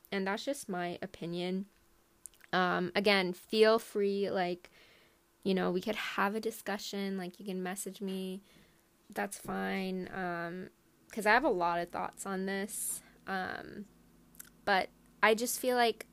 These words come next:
'cause I've been seeing that a lot, um, where people just, like, shit on people for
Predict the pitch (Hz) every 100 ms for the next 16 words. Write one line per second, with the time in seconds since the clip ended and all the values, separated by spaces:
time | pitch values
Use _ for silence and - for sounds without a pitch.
0 | - 214 208 202 214 214 - 220 233 220
1 | 196 190 175 170 175 196 - - - -
2 | - - - 190 180 165 165 165 104 -
3 | 190 185 - 208 214 214 175 180 - -
4 | - - - - - - 190 185 185 165
5 | 185 - - - - - - 226 214 196
6 | 202 185 - 175 175 185 - - - -
7 | - - 190 180 180 180 -